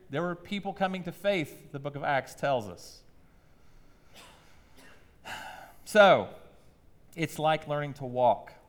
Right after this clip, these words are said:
And I want to talk now for a moment about this control aspect, because this filling notion carries with it the idea that a man is comple-, or a woman is completely controlled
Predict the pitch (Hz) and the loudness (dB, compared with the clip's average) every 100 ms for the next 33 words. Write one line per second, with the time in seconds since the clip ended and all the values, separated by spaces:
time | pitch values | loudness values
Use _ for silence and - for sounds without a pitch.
0 | - 123 147 254 - 202 196 175 175 180 | -8 -4 -2 -2 0 0 0 0 0 -2
1 | 165 156 151 147 143 147 - 139 135 - | -4 -4 0 0 0 -6 -14 -14 -14 -14
2 | 170 156 143 120 - 113 104 - - 101 | -6 -4 -2 -4 -2 0 -2 -6 -2 -2
3 | - - - - - - - - - - | -4 -14 -20 -20 -20 -20 -20 -20 -20 -18
4 | - 175 156 156 180 - - - 262 233 | -8 -2 -2 -2 -4 -6 -14 2 4 4
5 | 190 175 175 233 196 180 151 208 220 180 | 0 -2 0 2 0 -6 -8 -4 -4 -4
6 | - 170 175 180 160 165 156 185 165 147 | -8 -8 -8 -2 2 2 2 -4 -2 -4
7 | - - - - - - - 156 202 196 | -6 -20 -20 -20 -20 -14 -4 -2 0 -2
8 | 185 190 160 - 190 180 208 208 190 190 | -2 -6 -8 -12 -12 -2 2 4 2 0
9 | 180 - 175 - 214 233 233 - 214 202 | -4 -6 -8 -6 -6 -6 -6 -8 -10 -6
10 | 143 120 113 113 | -2 0 0 -4